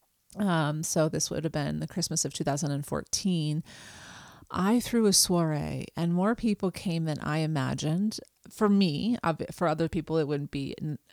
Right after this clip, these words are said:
would be not that many, but it filled my <laughs> household.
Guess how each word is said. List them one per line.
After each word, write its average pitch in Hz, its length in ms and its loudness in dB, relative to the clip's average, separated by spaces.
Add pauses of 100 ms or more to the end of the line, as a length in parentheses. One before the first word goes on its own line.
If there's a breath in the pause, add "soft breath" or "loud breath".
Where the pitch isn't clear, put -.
(160 soft breath)
would 170 180 0
be 147 220 0
not 143 180 -2
that - 160 -4
many, 135 200 -2
but 180 120 2
it 208 140 4
filled 311 260 4
my 220 240 6
<laughs> - 0 -
household. 196 800 4